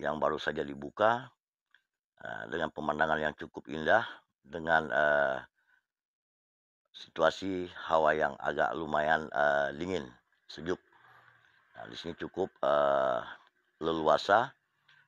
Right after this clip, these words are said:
eh, dengan kondisi alam yang hijau dan hawa yang begitu dingin, sangat nikmat kita menikmati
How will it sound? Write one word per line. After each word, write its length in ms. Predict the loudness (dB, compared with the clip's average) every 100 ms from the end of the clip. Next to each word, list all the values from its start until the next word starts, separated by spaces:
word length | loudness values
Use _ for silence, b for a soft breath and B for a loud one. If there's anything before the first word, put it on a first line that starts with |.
| _
eh, 340 | -6 -6 -4 -8 -8
dengan 240 | -4 -4 -4
kondisi 560 | -8 -6 -8 -8 -8 0
alam 480 | 2 4 4 0 -8 _ _
yang 240 | -6 -4 -4
hijau 560 | -2 4 4 4 -4 b b b _ -2
dan 160 | 0 0
hawa 400 | 0 4 4 4
yang 240 | 2 -2
begitu 240 | -8 -10
dingin, 400 | -8 -6 -6 -8 -16 b b _
sangat 560 | -16 -12 0 2 2 -2
nikmat 400 | -6 -2 0 0 _ _
kita 400 | -14 0 2 2
menikmati 880 | 0 -4 -10 -4 -4 -2 -8 -10 -12